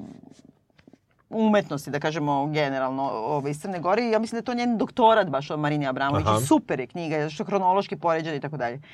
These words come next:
Speaker 1: I ona tu ističe, zato što se knjiga isto zove Od reza do šava. I to je ono što smo mi, mi
Speaker 2: Ma
Speaker 1: radili,
Speaker 2: da,
Speaker 1: ta
Speaker 2: da.
Speaker 1: teorija šava. I to je, mislim, ukratko ono kao u filmu, kad gledaš, ti vidiš establishing shot, ono, kad vidiš kao prvi kadar,
Speaker 2: Da.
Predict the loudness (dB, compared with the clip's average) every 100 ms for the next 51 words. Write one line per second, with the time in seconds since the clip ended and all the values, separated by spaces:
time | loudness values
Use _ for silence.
0 | -20 -20 -20 -8 -2 2 2 0 0 0
1 | 0 -4 0 0 0 -6 -14 -2 -2 0
2 | 0 0 -2 -2 2 2 2 -2 -2 2
3 | 4 4 4 4 2 0 -2 4 6 8
4 | 6 4 -2 -8 -18 -4 0 4 6 6
5 | 4 2 -2 0 2 2 2 6 8 8
6 | 6 2 2 4 4 4 2 2 2 4
7 | 6 4 2 4 4 4 2 -2 -6 -2
8 | -2 -2 -8 -14 2 2 4 0 2 2
9 | 2 0 2 4 4 0 -2 0 -2 2
10 | 2 2 -2 -4 -2 -4 -6 -6 2 4
11 | 4 2 -4 -6 -2 -2 -2 -6 -4 -4
12 | -4 -4 -4 0 0 -2 -2 2 2 4
13 | 2 0 -6